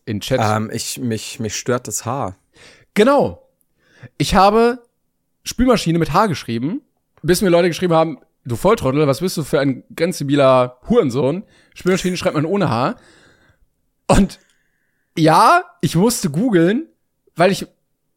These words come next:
Speaker 1: felsenfest davon überzeugt war, dass man Spülmaschine ohne H, äh, mit H schreibt.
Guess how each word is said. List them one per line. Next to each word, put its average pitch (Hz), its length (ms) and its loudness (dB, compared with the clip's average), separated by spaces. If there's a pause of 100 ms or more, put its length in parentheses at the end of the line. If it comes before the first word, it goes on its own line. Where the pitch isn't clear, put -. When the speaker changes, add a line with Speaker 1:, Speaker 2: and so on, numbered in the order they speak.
(240)
Speaker 1:
felsenfest 233 1000 0
davon 175 240 -2
überzeugt 165 400 -2
war, 151 80 0
dass 143 120 -2
man 151 140 -2
Spülmaschine 202 760 -4
ohne 175 240 -4
H, 151 160 0
äh, 165 160 2
mit 185 180 -2
H 170 200 0
schreibt. 120 320 -4